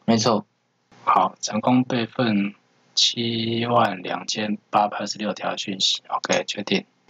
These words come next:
Speaker 2: 好，所以这时候就跑到本地资料库来了。
Speaker 1: 对。
Speaker 2: 就这个。
Speaker 1: 跑出来了。
Speaker 2: 好，所以现在接下来我们是不是就可以把这些对话记录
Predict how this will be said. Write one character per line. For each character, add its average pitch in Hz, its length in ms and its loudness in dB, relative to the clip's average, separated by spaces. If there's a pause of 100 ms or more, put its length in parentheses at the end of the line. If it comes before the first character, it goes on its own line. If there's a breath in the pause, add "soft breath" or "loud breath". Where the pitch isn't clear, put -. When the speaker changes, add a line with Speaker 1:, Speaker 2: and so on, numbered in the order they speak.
(120)
Speaker 2:
好， 104 160 2
所 160 180 4
以 160 140 2
这 170 120 0
时 147 140 0
候 143 80 6
就 135 140 -2
跑 - 260 -4
到 110 380 2 (720)
本 104 180 2
地 127 160 2
资 120 140 -8
料 113 180 2
库 104 240 -6
来 - 200 -4
了。 - 140 -12
Speaker 1:
对。 107 200 0
Speaker 2:
就 117 160 -6
这 104 240 -2
个。 - 240 -4 (440)
Speaker 1:
跑 - 120 0
出 123 100 0
来 104 160 4
了。 - 120 -12 (360)
Speaker 2:
好， 101 100 -2
所 185 140 2
以 175 80 4
现 - 180 0
在 180 80 4
接 175 140 2
下 170 160 6
来 135 60 4
我 123 40 -2
们 117 120 -4
是 117 100 -14
不 139 60 -8
是 143 80 -6
就 139 120 -6
可 127 120 -4
以 - 20 -4
把 101 220 2
这 117 100 -6
些 120 140 -6
对 117 100 -2
话 117 140 2
记 104 120 -10
录 101 320 -8